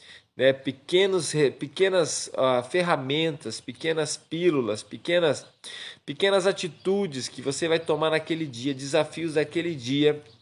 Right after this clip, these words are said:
que se você colocar em prática a mesma lógica durante todo o ano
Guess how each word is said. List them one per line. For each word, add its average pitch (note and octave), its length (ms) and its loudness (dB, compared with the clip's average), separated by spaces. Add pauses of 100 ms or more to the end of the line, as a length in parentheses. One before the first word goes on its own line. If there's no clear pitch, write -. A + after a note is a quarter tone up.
(420)
que D#3+ 100 -6
se G#3 180 0
você F#3 320 4
colocar F3 480 4
em E3+ 120 -4
prática D3+ 680 4
a A#2 60 0
mesma E3+ 480 4
lógica C#3+ 560 6
durante C3 400 0
todo D#3 300 2
o C#3 40 4
ano C#3 320 4